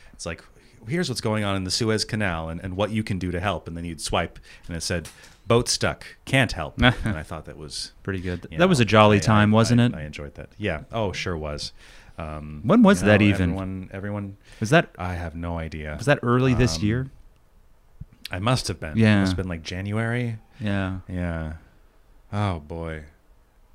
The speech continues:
Speaker 1: The Ever Given, folks. Um, went back through the Suez Canal recently without incident. Um,
Speaker 2: Well, that's good to hear. Or is it?
Speaker 1: Yeah, yeah. Just, just goes to show. Um, you know, w-, w-, no matter, no matter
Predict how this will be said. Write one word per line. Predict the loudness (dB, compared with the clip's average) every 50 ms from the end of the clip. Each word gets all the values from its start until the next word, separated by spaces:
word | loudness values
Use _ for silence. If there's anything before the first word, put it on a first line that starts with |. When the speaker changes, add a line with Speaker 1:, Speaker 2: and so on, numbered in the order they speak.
| _ _
Speaker 1:
The | -12 -10 -8 -6
Ever | -4 -4 -4 -2
Given, | -2 -4 -4 -6 -8 -10
folks. | -8 -8 -8 -8 -6 -8 -8 -8 -8 -8
Um, | -6 -6 -6 -6 -6 -6 -8 -8 -6
went | -4 -4 -2 0 0
back | 0 0 -2
through | -2 -6 -6
the | -4
Suez | -2 0 0 0 0 -2
Canal | -4 -6 -4 -4 -2 -2
recently | -2 -4 -4 -6 -8 -8 -6 -6
without | -4 -4 -4 -2 -2
incident. | -2 -4 -2 -2 -2 0 0 -2 -4 -6 -10 -16 -14 -12
Um, | -8 -8 -6 -6 -6 -8 -10 -10 -12 -14 -10 -6
Speaker 2:
Well, | -4 -4
that's | -2 -2 -4
good | -4 -4 -4
to | -4 -4
hear. | -4 -4 -6 -6 -10 -12 -16 -18 -20 -20 -20 -20 _ _ _ _ _ _ _ _ -10 -6
Or | -4 -2
is | -2 -2 -4
it? | -6 -8 -10 -10 _
Speaker 1:
Yeah, | -2 0 2 2 4 2 2 0 0 -2 -4 -6 -8 -8 -10
yeah. | -10 -10 -10 -10 -8
Just, | -8 -8 -8 -8 -10 -12 -10 -10 -10 -6 -6
just | -6 -6 -4 -4
goes | -4 -2 -2 -4
to | -4 -6
show. | -4 -4 -4 -2 -4 -4 -6 -8 -12 -14 -12 -10
Um, | -8 -6 -6 -6 -6 -8 -8 -8 -8 -8 -10 -12 -14 -18 -20 _ _ _ -20 _ _ _ _
you | -16 -14
know, | -12 -10 -10 -10 -10 -12 -14 -18
w-, | -20 -18 -18 -18
w-, | -16 -14 -12 -10
no | -8
matter, | -6 -4 -4 -4 -4 -4 -4
no | -6 -6
matter | -6 -6 -6 -6 -6 -8 -8